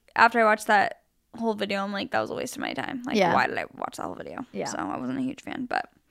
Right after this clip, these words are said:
Speaker 1: but speaking of Kylie Jenner, let's talk about Kylie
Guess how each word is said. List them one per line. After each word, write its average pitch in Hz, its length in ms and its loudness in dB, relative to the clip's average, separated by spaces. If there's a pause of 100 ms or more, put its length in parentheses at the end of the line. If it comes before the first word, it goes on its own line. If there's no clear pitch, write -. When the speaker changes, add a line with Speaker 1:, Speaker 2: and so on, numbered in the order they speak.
(480)
Speaker 1:
but 247 180 8
speaking 294 320 4
of 285 80 4
Kylie 233 320 6
Jenner, 214 400 2
let's 233 200 2
talk 233 200 0
about 220 500 8
Kylie 220 640 6